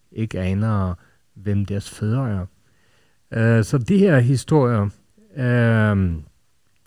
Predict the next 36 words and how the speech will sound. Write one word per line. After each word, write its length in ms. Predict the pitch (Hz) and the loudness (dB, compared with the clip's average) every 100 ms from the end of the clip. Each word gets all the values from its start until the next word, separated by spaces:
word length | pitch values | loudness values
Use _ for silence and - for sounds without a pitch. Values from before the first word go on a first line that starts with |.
| - | -20
har 140 | - 131 | -2 2
jeg 160 | 107 | 2
gerne 320 | 98 98 117 120 | 0 -4 -2 0
ville 240 | 117 113 | 2 0
fortælle 480 | 101 117 - 110 110 | 0 -4 -2 0 0
om. 240 | 95 85 90 | 0 -2 -6
Så 180 | - 101 | -10 -8
det, 320 | 131 131 120 | -4 -4 -2
det 160 | 131 | -4
er 40 | 117 | -4
simpelthen 440 | - 135 120 127 | -4 -6 -4 -4
det, 280 | 110 113 110 - _ _ _ | -2 -4 -6 -12 _ _ _
det 80 | - | -8
handler 300 | 92 101 113 | -2 0 0
om. 180 | 110 101 | -2 -4
Det, 280 | 120 110 - 240 | -6 -8 -12 -12
og, 300 | 208 120 113 117 | -8 -4 -2 -2
øh, 40 | |
trilogien 720 | - 131 120 110 147 151 131 - _ _ _ _ - | -2 -2 -2 0 2 2 2 -2 _ _ _ _ -2
ender 340 | 143 151 156 | 4 4 4
sådan 260 | 123 120 113 | 2 0 0
set 320 | - 120 110 | 0 -2 -2
helt 260 | - 123 104 | -6 -4 -4
op 260 | 101 101 | -6 -4
i 200 | 120 117 101 _ _ | -2 -2 -4 _ _
nitten 360 | 120 113 120 127 | -2 -2 -2 -4
treoghalvtreds, 840 | - 156 117 107 104 92 - 95 - | -2 0 0 0 -2 -4 -4 -4 -4
hvor 320 | 113 101 95 _ _ _ - _ _ | -4 -4 -4 _ _ _ -20 _ _
Grønland 420 | - 101 104 113 101 | -6 0 2 2 0
blev 220 | 107 101 | -2 -4
til 480 | - 113 104 - 101 | -4 -4 -4 -4 -4
et, 200 | 92 107 | -4 -6
øh, 140 | 95 | -4
dansk 500 | 92 101 123 - - _ | -2 -4 -4 -12 -20 _
amt, 480 | - 123 110 - - _ _ _ _ _ | -6 -6 -6 -12 -14 _ _ _ _ _
og 340 | 101 95 92 | -6 -4 -4